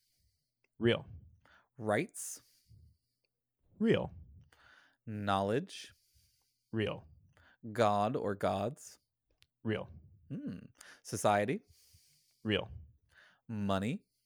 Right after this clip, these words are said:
Speaker 1: Real.
Speaker 2: Num-
Speaker 1: Unfortunately.
Speaker 2: <laughs> Numbers?
Speaker 1: Um,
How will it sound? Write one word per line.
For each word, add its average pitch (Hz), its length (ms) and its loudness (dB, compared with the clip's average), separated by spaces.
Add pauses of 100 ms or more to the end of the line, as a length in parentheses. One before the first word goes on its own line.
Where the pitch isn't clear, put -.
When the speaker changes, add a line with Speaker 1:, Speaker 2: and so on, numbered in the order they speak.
(680)
Speaker 1:
Real. 92 320 -2 (540)
Speaker 2:
Num- 98 160 -2
Speaker 1:
Unfortunately. 104 540 2 (800)
Speaker 2:
<laughs> - 800 -4
Numbers? 113 680 2 (960)
Speaker 1:
Um, 135 640 4